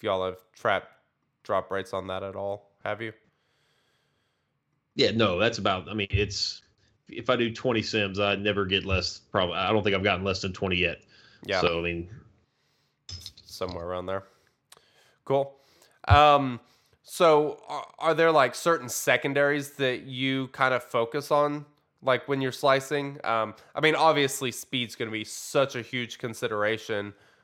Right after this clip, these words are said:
Speaker 1: but, you know, are there, like, any secondaries that you prefer slicing up to six star just because of that bonus that they get?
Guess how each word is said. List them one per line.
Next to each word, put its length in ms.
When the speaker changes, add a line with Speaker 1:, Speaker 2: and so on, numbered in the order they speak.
Speaker 1:
but, 800
you 100
know, 580
are 120
there, 140
like, 220
any 160
secondaries 760
that 200
you 220
prefer 540
slicing 560
up 160
to 100
six 280
star 440
just 260
because 300
of 340
that 360
bonus 360
that 120
they 100
get? 260